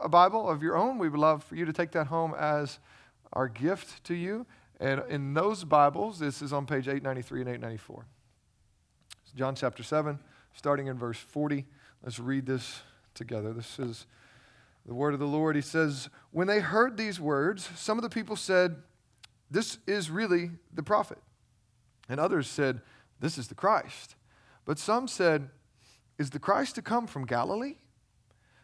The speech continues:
Has not the scripture said that the Christ comes from the offspring of David and comes from Bethlehem, the village where David was?' So there was division among the people over him. And some of them wanted to arrest him, but no one laid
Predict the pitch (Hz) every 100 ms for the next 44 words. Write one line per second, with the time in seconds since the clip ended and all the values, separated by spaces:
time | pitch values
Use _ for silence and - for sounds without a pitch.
0 | - 147 180 214 180 202 185 190 180 175
1 | 160 151 170 160 - 160 160 160 143 139
2 | 147 - 135 120 123 151 247 208 - _
3 | _ _ _ - 139 135 - 135 131 -
4 | 117 139 160 170 214 254 202 139 156 143
5 | 147 143 139 131 143 214 226 254 277 -
6 | _ _ _ _ _ _ _ - 175 185
7 | 156 160 247 220 151 143 135 131 135 127
8 | 131 117 113 117 - _ _ _ _ _
9 | _ _ _ _ 123 - 202 160 143 139
10 | 131 127 165 208 - 143 180 - _ _
11 | _ _ 151 170 202 208 196 190 165